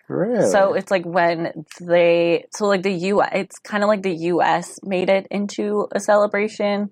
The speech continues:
Speaker 1: Gotcha.
Speaker 2: while Ireland doesn't really celebrate it.
Speaker 1: Celebrate, yeah.
Speaker 2: So I think that's funny.
Speaker 1: And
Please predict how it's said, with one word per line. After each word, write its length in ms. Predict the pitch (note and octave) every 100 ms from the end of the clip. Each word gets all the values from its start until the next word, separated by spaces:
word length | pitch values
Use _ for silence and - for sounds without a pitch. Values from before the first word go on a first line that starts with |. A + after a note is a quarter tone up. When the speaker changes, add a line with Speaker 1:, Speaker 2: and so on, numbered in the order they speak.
| -
Speaker 1:
Gotcha. 360 | - - - F3+
Speaker 2:
while 280 | F3 F3
Ireland 540 | - E3 E3+ E3+ E3+ D#3+
doesn't 400 | D#3+ D#3+ D#3 D3+ -
really 300 | D#3+ - -
celebrate 600 | - - F#3+ G3 G3+ G3+
it. 300 | G3+ G#3 G#3+
Speaker 1:
Celebrate, 260 | F#2 F#2 - _ G#2
yeah. 220 | G2 G2+
Speaker 2:
So 200 | - A#3+
I 180 | A3 G#3
think 200 | G#3+ G#3+
that's 240 | G#3 F3+ -
funny. 400 | - - F3+ F3 _ -
Speaker 1:
And 80 | C3+